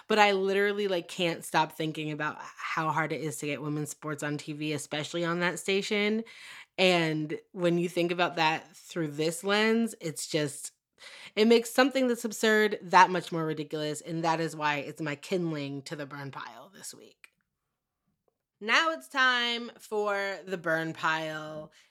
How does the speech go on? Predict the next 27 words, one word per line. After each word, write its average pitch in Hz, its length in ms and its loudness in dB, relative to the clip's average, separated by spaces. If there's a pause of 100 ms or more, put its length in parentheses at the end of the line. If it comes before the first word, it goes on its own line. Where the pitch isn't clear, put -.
(180)
Uh, 175 300 6
I 220 220 6
will 320 160 2
go 247 240 2
first. 160 640 -8 (340)
I've 175 160 -8
tried 240 300 8
to 240 80 -4
be 220 120 4
indifferent, 165 800 0
but 165 320 -2
also 156 640 -4 (100)
just 156 380 -8
simmering 175 480 4
rage 151 640 -2 (460)
at 180 300 2
the 180 100 -2
way, 160 800 -2
unsurprisingly, 180 1400 2
especially 196 640 2
the 180 120 0
Boston 156 500 -4
sports 160 340 -8
media, 151 440 -6
has 156 260 -8
been 160 160 -8
so 160 380 -6